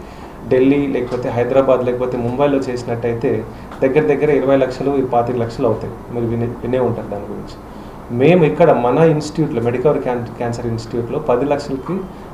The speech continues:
మ్యాక్సిమం ఫిఫ్టీన్ ల్యాక్స్కి మేము బోన్ మ్యారో ట్రాన్స్‌ప్లాంటేషన్ చేయడం జరుగుతుంది. అంటే ఎంతగా almost దగ్గర దగ్గర హాఫ్ రేట్.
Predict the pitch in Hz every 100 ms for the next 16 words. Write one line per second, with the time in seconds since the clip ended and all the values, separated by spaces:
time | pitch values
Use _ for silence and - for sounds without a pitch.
0 | 123 127 131 175 156 139 131 151 135 135
1 | - - 165 139 123 123 123 123 120 117
2 | 120 113 117 113 135 117 113 110 107 110
3 | 107 113 117 127 135 160 131 127 156 139
4 | 135 139 143 131 175 160 139 165 156 117